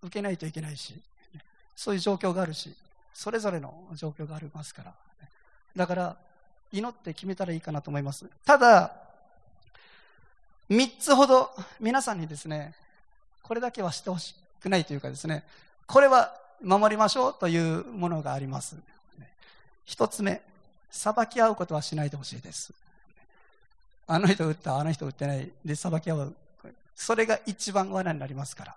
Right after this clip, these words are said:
ね。そんなところ論点じゃないですからね。私たちはイエス様にあって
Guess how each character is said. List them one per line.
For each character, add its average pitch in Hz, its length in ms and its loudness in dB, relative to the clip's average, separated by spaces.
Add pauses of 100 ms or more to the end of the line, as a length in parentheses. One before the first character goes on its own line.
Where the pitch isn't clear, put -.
(160)
ね。 135 100 -16 (360)
そ - 300 -2
ん 269 100 0
な 262 120 6
と 254 100 2
こ 277 80 4
ろ 233 80 4
論 214 180 2
点 180 160 -2
じ 151 80 -4
ゃ - 20 -4
な 156 140 2
い 156 80 -2
で 143 380 -14
す - 100 -18
か - 80 -20
ら - 80 -20
ね。 135 140 -20 (340)
私 247 240 2
た 240 80 -4
ち 202 80 -4
は 160 140 -2 (240)
イ 202 100 -6
エ 262 80 -2
ス - 60 -4
様 214 260 0
に 156 140 -6
あ 151 40 -4
っ - 40 -8
て - 300 -16